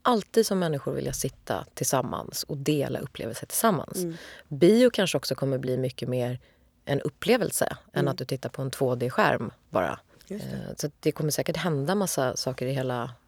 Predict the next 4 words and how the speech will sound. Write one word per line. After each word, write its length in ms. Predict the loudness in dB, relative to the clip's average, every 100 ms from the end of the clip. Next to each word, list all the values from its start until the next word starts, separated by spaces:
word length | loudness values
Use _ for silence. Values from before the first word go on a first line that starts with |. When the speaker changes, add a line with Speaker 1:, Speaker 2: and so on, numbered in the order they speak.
| _ -4
Speaker 1:
upplevelsebranschen. 1000 | -2 0 0 0 2 2 2 -2 -4 -6 _ _ -20 -20 0
Speaker 2:
Okej, 400 | 2 8 6 6 0 2
Emma. 340 | 4 6 6 4 -2
Speaker 1:
Ja. 360 | 8 10 10